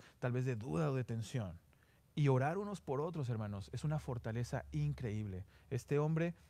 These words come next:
por, por, por medio de este hombre, que no era judío, fue sanado un judío.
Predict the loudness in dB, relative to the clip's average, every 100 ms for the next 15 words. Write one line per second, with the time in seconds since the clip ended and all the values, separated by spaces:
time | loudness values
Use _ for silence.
0 | -20 -8 0 0 0 -4 -4 4 6 6
1 | 6 4 4 4 2 4 2 -2 -4 -16
2 | -6 -2 0 0 0 0 2 0 0 0
3 | 0 2 4 4 2 -2 -10 -20 -20 -20
4 | _ -4 0 -2 -2 -4